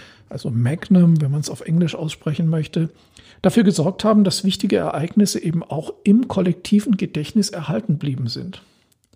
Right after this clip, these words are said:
Die Fotografie und die Relevanz der Reportagefotografie begann ja im amerikanischen Bürgerkrieg. Der amerikanische Bürgerkrieg ist vielleicht einer der Kriege, die als allererstes ziemlich umfassend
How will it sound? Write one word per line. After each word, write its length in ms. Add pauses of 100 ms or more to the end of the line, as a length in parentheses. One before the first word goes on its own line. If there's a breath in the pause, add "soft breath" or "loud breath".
(480 loud breath)
Die 60
Fotografie 640 (880)
und 260
die 40
Relevanz 800 (180)
der 220
Reportagefotografie 1300
begann 360
ja 140
im 180
amerikanischen 720
Bürgerkrieg. 640 (460 loud breath)
Der 80
amerikanische 580
Bürgerkrieg 480
ist 140
vielleicht 380
einer 280 (160)
der 320 (260 loud breath)
Kriege, 520
die 240 (180)
als 240
allererstes 960
ziemlich 640 (100)
umfassend 840